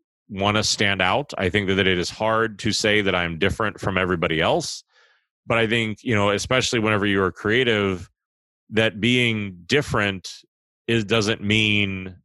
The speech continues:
bad or weak or less. It means that you are doing something that is different. You are bringing an opinion and doing something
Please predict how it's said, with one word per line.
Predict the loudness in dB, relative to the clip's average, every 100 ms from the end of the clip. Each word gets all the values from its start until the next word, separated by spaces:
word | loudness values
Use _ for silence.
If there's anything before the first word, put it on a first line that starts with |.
| _
bad | -6 -2 0 -2 -2 -4
or | 0 0 0
weak | 0 0 0 -6 -16 -2
or | 0 2 2
less. | 0 0 -2 -4
It | -4 -2
means | 0 2 0 -4 -12 _ _ _ -4
that | -2
you | 0 0
are | 2 0
doing | 0 0 2 0 0
something | 0 0 0 0 0 -2 -4 -4
that | -2 2
is | 2 0 0
different. | 0 0 -2 -2
You | -2 0
are | 0
bringing | 0 0 0 -2 -2
an | 0
opinion | 2 2 2 0
and | 0 0
doing | 0 0 0
something | -2 -2 0 0 -2 -8